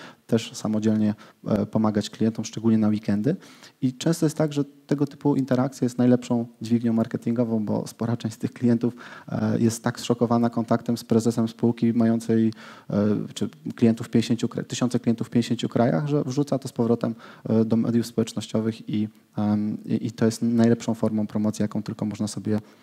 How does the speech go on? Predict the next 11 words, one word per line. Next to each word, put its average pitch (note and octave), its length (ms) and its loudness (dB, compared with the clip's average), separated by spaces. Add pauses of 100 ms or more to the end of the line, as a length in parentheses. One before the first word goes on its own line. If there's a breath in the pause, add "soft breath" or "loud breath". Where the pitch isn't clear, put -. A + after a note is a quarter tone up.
(360 loud breath)
e, G#2+ 200 -2
wyobrazić. G#2 640 -4 (540 loud breath)
Przyznam, F#3 280 2
że D#3 120 2
w - 140 -12
tego, - 480 -2
w, - 220 -16
prezentacja C#3 500 2
jest C3 120 4
głównie C3+ 320 4
o, A#2+ 200 4